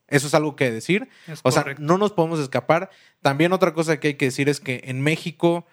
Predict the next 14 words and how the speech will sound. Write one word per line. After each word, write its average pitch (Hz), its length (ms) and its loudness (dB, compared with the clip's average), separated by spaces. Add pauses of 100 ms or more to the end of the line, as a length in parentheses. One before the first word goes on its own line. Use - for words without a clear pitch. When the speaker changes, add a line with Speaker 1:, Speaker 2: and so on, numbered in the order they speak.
(280)
Speaker 1:
eh, 113 800 -4
pues 139 120 2
la 131 80 -2
educación 147 720 -2
todavía 156 320 2
no 131 160 -2
está 127 480 0
en 120 140 -6
un 113 160 -10
nivel 117 260 2
de 117 160 0
primer 101 320 -10
mundo, 143 460 -2
¿sabes? 147 460 -4